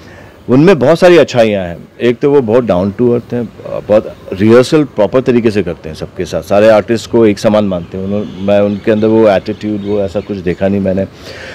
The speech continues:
दूसरी चीज़ ये कि सर मैंने दो तीन दिन उनके साथ लगातार काम किया, उसके बाद दस पन्द्रह दिन बाद दोबारा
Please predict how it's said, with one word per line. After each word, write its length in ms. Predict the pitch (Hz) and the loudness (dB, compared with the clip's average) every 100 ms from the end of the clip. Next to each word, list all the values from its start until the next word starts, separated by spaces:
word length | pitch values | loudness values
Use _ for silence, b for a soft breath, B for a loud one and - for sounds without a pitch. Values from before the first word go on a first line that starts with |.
| B | B
दूसरी 280 | 117 131 175 | 0 4 4
चीज़ 280 | 180 185 170 | 2 2 4
ये 60 | 175 | 4
कि 140 | 175 | 2
सर 180 | 165 175 | 2 2
मैंने 240 | 165 170 | 2 2
दो 320 | 143 143 160 | 2 4 4
तीन 320 | 165 - 180 190 | 0 2 4 6
दिन 120 | 190 | 4
उनके 180 | 175 170 | 2 0
साथ 200 | 165 143 | 0 0
लगातार 400 | 123 - 156 156 | 0 2 2 0
काम 260 | 135 107 | 0 -2
किया, 180 | 92 147 | -2 0
उसके 260 | 170 - 156 | 0 -2 0
बाद 200 | 156 139 | 0 2
दस 220 | 127 139 | 0 0
पन्द्रह 280 | 151 139 143 | 0 2 2
दिन 160 | 143 | 2
बाद 120 | 143 | 2
दोबारा 580 | 123 117 123 147 151 139 | 2 2 4 6 6 2